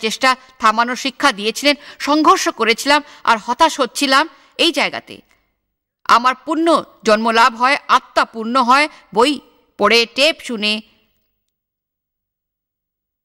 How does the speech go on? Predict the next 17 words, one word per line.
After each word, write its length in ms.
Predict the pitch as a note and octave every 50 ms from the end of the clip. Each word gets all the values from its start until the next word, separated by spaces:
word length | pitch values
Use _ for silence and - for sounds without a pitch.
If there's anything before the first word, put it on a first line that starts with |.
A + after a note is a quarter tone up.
| _ _ _ _ _ _ _ _ _
এত 260 | - G3+ C#4 D4 -
সব 300 | F4+ D#4 - - D#4 D#4 D#4 -
করা 200 | C4+ C4+ C4+ B3
সত্ত্বেও 400 | - C4+ C4+ B3+ - D#4 D#4 C#4+
কিন্তু 380 | - B3+ A3 - - E3 A#2+ - _ _ _ _ _ _ _ _ _ _ _ _ _ _ _ _ _ _ -
সেই 260 | - - D#4 E4+ -
অসুখী 540 | - - - C#4 - G4 G4+ - - F4+ E4+
থেকে 300 | - C#4 - - C4+ A#3+
যায়। 200 | G#3 A3 G#3 G#3+
দেখুন, 320 | G3 B3 C#4 - F4+ D#4+
খ্রিস্টান 460 | - - D4+ D#4 D4 - - F#4 E4
হওয়ার 380 | C#4+ C4 B3+ C4 C#4 C4+ A#3 G3
দরুন 320 | A3+ A#3+ B3+ C4+ A#3+ G#3+
যদি 320 | F#3+ A#3 A3+ G#3+ B3 B3+ A#3+ - - - -
আপনি 320 | - A#3 - - C#4 D4+
কোনো 280 | C#4+ - B3 B3 C4+ C#4
রকম 300 | C4+ C4 - C#4 C#4